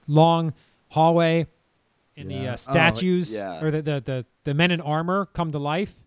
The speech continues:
Speaker 2: Uh-huh.
Speaker 1: and they come towards a car and you kinda spin away and you, and you go down the other scene. If you would turn your head backwards and continue watching that scene, the one, <laughs> the one, uh, suit of armor, like, swings his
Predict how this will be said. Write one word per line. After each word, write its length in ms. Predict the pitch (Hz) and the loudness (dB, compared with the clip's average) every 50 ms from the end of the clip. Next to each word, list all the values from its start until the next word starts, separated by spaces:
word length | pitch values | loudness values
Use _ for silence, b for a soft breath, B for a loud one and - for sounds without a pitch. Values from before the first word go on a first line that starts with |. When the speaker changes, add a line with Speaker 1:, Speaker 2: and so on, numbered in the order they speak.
| _ _ _ | _ _ _
Speaker 2:
Uh-huh. 300 | 87 85 90 90 87 92 | -20 -20 -20 -20 -18 -12
Speaker 1:
and 80 | 95 143 | -8 -6
they 80 | 151 147 | -6 -4
come 240 | - 160 160 156 | -4 -6 -6 -6
towards 300 | - - 165 170 165 - | -6 -4 -2 -2 -2 -2
a 40 | 143 | -6
car 440 | - - 151 147 151 160 175 175 - _ _ _ - | -8 -6 -4 -2 -2 -2 -4 -4 -8 _ _ _ -14
and 80 | 143 147 | -12 -10
you 60 | 147 135 | -8 -8
kinda 140 | 151 139 | -8 -8
spin 320 | - - - - - 170 160 | -10 -12 -12 -10 -8 -6 -6
away 440 | 156 143 139 143 143 151 160 180 156 | -4 -4 -6 -6 -6 -6 -8 -8 -10
and 100 | 151 143 | -10 -10
you, 100 | 135 127 107 _ _ 180 | -10 -12 -12 _ _ -14
and 140 | 151 139 | -12 -12
you 80 | 127 113 _ - | -12 -12 _ -8
go 120 | 147 139 | -8 -6
down 180 | 131 143 139 139 | -6 -6 -6 -6
the 80 | 131 135 | -6 -8
other 120 | 131 131 | -8 -10
scene. 380 | - - 156 151 160 175 175 - b b b b b b b b b b | -12 -8 -6 -6 -6 -6 -6 -10 b b b b b b b b b b
If 160 | 151 - - | -10 -6 -4
you 100 | 180 233 | -2 -2
would 120 | 262 202 - | -2 -2 -2
turn 200 | - 226 247 226 | -2 -2 -2 -2
your 200 | 214 190 160 127 - | -4 -4 -4 -6 -8
head 320 | 147 131 202 214 170 135 - _ | -6 -4 -4 -4 -4 -6 -8 _
backwards 680 | - 170 170 196 208 - 240 226 233 240 233 214 - _ _ _ _ _ 165 | -6 -4 -2 -4 -4 -4 -4 -4 -4 -4 -4 -8 -12 _ _ _ _ _ -10
and 80 | 156 | -8
continue 380 | - 156 - - 190 208 214 202 | -8 -8 -6 -6 -4 -4 -2 -2
watching 360 | 175 175 185 170 - 190 180 | 0 -2 -2 -2 -4 -6 -8
that 140 | 170 151 - - | -8 -10 -10 -12
scene, 420 | - - 170 170 180 202 214 196 - _ _ _ _ _ _ | -10 -6 -4 -4 -4 -4 -6 -8 -10 _ _ _ _ _ _
the 80 | - 156 | -6 -4
one, 460 | 151 175 196 196 190 185 175 190 147 - 180 160 - b b | -2 -2 -2 -2 -4 -4 -4 -4 -2 -2 -4 -4 -6 b b
<laughs> 160 | b 156 b b | b _ b b
the 60 | 170 | -4
one, 260 | 165 190 214 208 196 | -2 -2 -2 -2 -2
uh, 400 | 175 165 160 151 151 143 147 156 _ _ _ _ _ _ _ _ _ 175 | -4 -2 -2 -2 -4 -4 -6 -10 _ _ _ _ _ _ _ _ _ -12
suit 220 | - - 226 202 | -6 -2 -2 -2
of 80 | 170 185 | -2 -2
armor, 500 | 175 180 185 190 180 170 160 151 131 - _ _ _ _ _ _ _ _ _ _ _ _ _ | -2 -2 -2 0 0 0 -2 -2 -4 -6 _ _ _ _ _ _ _ _ _ _ _ _ _
like, 200 | - 156 147 - _ _ _ _ _ | -12 -12 -12 -12 _ _ _ _ _
swings 480 | - - - - - 170 214 226 208 165 | -20 -20 -14 -8 -4 -4 -4 -4 -4 -4
his 240 | 175 156 120 117 | -6 -6 -8 -10